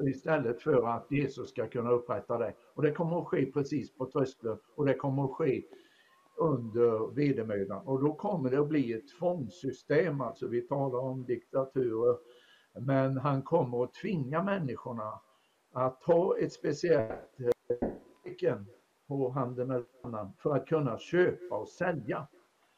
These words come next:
Här talar man om tvång. Och på det sättet så säljer man sin själ till djävulen. Det kan man läsa i Uppenbarelseboken, det fjortonde kapitlet, att det som tar detta ska plågas i evigheternas evigheter.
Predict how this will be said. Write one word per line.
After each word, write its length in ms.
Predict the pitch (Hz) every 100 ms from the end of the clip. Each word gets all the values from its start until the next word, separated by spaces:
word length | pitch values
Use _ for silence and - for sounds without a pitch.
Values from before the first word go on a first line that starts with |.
| _
Här 200 | 143 185
talar 480 | 170 196 185 127 123
man 280 | 131 127 135
om 200 | 135 120
tvång. 400 | - 156 165 110 - _ _ _
Och 160 | 139 139
på 80 |
det 160 | 165 170
sättet 440 | 170 143 - 156
så 140 | - 147
säljer 400 | - 143 113 113
man 220 | 120 117
sin 160 | - 135
själ 320 | 147 113 101
till 260 | - 120
djävulen. 560 | 127 151 101 113 131 123
Det 180 | - 135
kan 220 | 123 139
man 160 | 127 131
läsa 500 | 143 123 - 117 113 - _ _ _ _
i 160 | - 123
Uppenbarelseboken, 1080 | 120 120 123 139 117 110 110 110 107 117 110
det 160 | 113
fjortonde 520 | - 151 139 - 139 147
kapitlet, 600 | 156 151 - - - -
att 160 | 110
det 100 | 120
som 200 | - 127
tar 280 | - 156 160
detta 340 | 156 - 123
ska 180 | - 131
plågas 640 | - - 170 135 120 143 165
i 220 | 143 143
evigheternas 720 | 110 113 120 113 131 117 110
evigheter. 600 | 131 107 98 120 - -